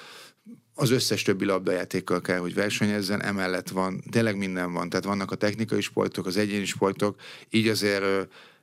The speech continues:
mindig egy kicsit hátrányban vannak, vagy a háttérben vannak. A jó eredmények azok, amik, amik meg tudnák lökni őket,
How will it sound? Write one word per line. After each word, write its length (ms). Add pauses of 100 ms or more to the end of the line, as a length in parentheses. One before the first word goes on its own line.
(140)
mindig 520
egy 100
kicsit 280
hátrányban 540
vannak, 320
vagy 140
a 40
háttérben 640
vannak. 440 (460)
A 100
jó 180
eredmények 480
azok, 220
amik, 260
amik 220
meg 140
tudnák 340
lökni 300
őket, 460